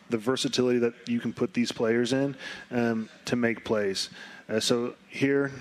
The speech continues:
we've got, again, two running backs on the field. It doesn't look like it in that formation, right? And then we motion, uh, Seth McGowan, uh, across. Um, what that ends up being is actually a two-back set, uh, that defenses have to decide and look at our game plan to see what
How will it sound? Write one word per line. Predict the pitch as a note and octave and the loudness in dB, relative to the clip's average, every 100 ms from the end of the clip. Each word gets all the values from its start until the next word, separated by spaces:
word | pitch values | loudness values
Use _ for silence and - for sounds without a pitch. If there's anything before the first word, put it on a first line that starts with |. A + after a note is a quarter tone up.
| - - - C3 | -16 -18 -14 -6
we've | A2+ | 0
got, | B2 A#2 - | 2 0 0
again, | A#2 A#2+ A2+ | 0 0 0
two | - C#3 | 2 2
running | C3+ | 2
backs | B2+ B2 C3+ | 0 0 0
on | |
the | A#2 | 0
field. | - B2 A#2+ | 2 2 2
It | A2 | 2
doesn't | C#3 B2 | 0 2
look | A#2+ B2 | 2 2
like | C#3 C3+ | 0 2
it | |
in | C3 | 0
that | B2+ | -2
formation, | - B2 A#2+ A#2+ D3 | -2 0 2 2 2
right? | D3 D3+ - | 2 0 -2
And | |
then | A#2+ | 0
we | B2 | 2
motion, | B2 B2 - A#2+ - - | 2 2 0 -2 -4 -4
uh, | A#2 A#2 | 0 0
Seth | G#2+ B2+ A#2+ | 2 0 0
McGowan, | B2 B2 A#2 A2+ A#2+ - B2 | 0 0 2 0 -4 -8 -6
uh, | |
across. | G#2+ - A2+ G#2 - - - - - - | -4 0 0 2 -2 -6 -12 -14 -6 0
Um, | A#2 A#2 | 2 2
what | A#2+ | 0
that | C#3+ | 2
ends | C#3+ D3 | 2 2
up | D3 A2+ | 2 2
being | B2 C3+ C3+ | 2 2 2
is | A#2 A#2 | 2 2
actually | A#2+ - A2 | 2 0 0
a | |
two-back | - C#3 B2 C3 B2 | 2 2 2 0 0
set, | - B2 D3 - - - - - | 0 2 0 -4 -14 -16 -10 0
uh, | B2+ B2 A#2 A#2+ - - - - - - | 2 4 2 -2 -10 -20 -20 -20 -6 0
that | C3+ - - - - B2+ | 0 -2 -6 -4 -4 0
defenses | C3+ D3 D3 - C#3 - | 0 2 0 2 0 2
have | C3+ | 0
to | - A#2+ | 0 -2
decide | G#2+ - B2 A#2+ A#2+ A#2 | 0 0 2 4 2 2
and | B2 A2+ A2+ | 0 0 2
look | B2 | 2
at | B2+ | 2
our | A#2+ | 2
game | A#2+ A#2 | 0 0
plan | - A#2+ A#2 | 0 2 2
to | A2 | 0
see | - B2+ A#2 | 2 2 4
what | B2 | 0